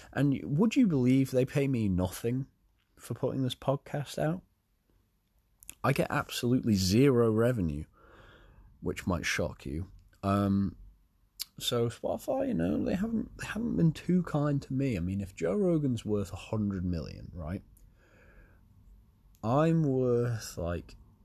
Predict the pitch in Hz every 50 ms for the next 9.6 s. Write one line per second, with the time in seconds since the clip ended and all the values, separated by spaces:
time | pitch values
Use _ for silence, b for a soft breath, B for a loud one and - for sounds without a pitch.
0 | - - 101 92 - - - 101 101 98 110 113 110 - - - - - - -
1 | - - - - - _ _ - - - - - - _ - - - - - -
2 | _ - - - - - - - 101 98 98 98 98 98 92 95 95 92 90 90
3 | - - - - 87 87 - - 85 - - - - - - - - - - -
4 | - - - - 78 92 104 123 127 127 - - - - - - - - - -
5 | - - _ _ - _ - - - - - - - - 104 107 - - 147 143
6 | - - - - - - 147 127 120 120 117 107 107 107 104 92 98 98 95 92
7 | - - - - - 87 82 82 78 - - 78 76 73 73 73 73 69 67 69
8 | - 85 85 - _ _ _ b b b b b b b b b b b - -
9 | - 82 85 82 80 80 80 80 80 78 -